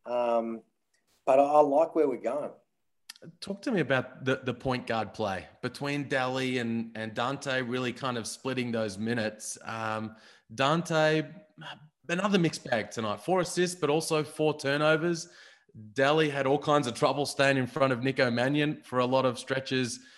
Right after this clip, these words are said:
Speaker 2: throughout tonight. H-, h-, what are your thoughts on the point guard play at this point in the tournament?
Speaker 1: Yeah, I mean, it's interesting. I mean, both those guys have hardly played for the last couple of years, and that was
Speaker 2: Mm.
Speaker 1: one of the big concerns coming into the tournament. Both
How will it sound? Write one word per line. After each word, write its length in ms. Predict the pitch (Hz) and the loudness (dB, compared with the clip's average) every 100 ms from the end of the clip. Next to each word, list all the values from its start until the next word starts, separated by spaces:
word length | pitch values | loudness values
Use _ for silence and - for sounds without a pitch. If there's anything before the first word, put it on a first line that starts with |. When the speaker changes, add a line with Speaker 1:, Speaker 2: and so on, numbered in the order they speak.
| - _ - | -20 _ -2
Speaker 2:
throughout 340 | 123 127 123 | 2 2 0
tonight. 340 | 135 127 139 | -2 0 2
H-, 440 | 143 - - - 160 | 0 -4 -10 -10 -10
h-, 60 | 151 | -4
what 160 | 170 | -2
are 40 | 185 | 0
your 160 | 175 | -2
thoughts 340 | 170 165 151 147 | 0 0 0 0
on 100 | 135 | -2
the 80 | 117 | -4
point 320 | 123 127 117 | -4 -6 -2
guard 280 | 110 101 - | -2 -2 -2
play 160 | 104 | -4
at 80 | 98 | -4
this 120 | 107 | -8
point 220 | - 107 | -6 -4
in 80 | 101 | -4
the 80 | 95 | -6
tournament? 420 | - 98 95 95 _ _ _ _ _ _ _ | -8 -8 -8 -12 _ _ _ _ _ _ _
Speaker 1:
Yeah, 140 | 208 208 | 8 10
I 40 | |
mean, 140 | 220 214 | 10 6
it's 180 | 202 | 4
interesting. 420 | 233 233 220 - 147 | -2 -2 -4 2 4
I 60 | |
mean, 140 | 180 - | 4 4
both 220 | 233 254 262 | 6 6 6
those 220 | 202 - | 4 4
guys 380 | 131 156 208 123 | 4 6 6 4
have 100 | - | -4
hardly 360 | 139 135 117 | -2 -2 -4
played 420 | - 104 127 170 | -8 -4 0 0
for 120 | - 120 | -2 -2
the 40 | |
last 380 | 110 117 - - | 0 0 0 -4
couple 240 | 113 98 | -6 -6
of 60 | 92 | -18
years, 300 | 107 156 139 | -4 -2 -2
and 80 | 117 | 0
that 160 | 156 147 | 0 2
was 140 | 123 | 0
Speaker 2:
Mm. 40 | 101 | 2
Speaker 1:
one 140 | 123 | 2
of 80 | 113 | 4
the 200 | 113 101 - _ _ - | 4 4 -2 _ _ 2
big 180 | 139 135 | 2 2
concerns 520 | 120 - 135 131 127 | -2 2 4 4 2
coming 280 | 139 127 127 | 2 2 2
into 180 | 120 | 2
the 140 | 107 101 | 0 0
tournament. 560 | - 127 175 160 - | 6 8 8 6 6
Both 340 | 143 139 135 | 10 10 8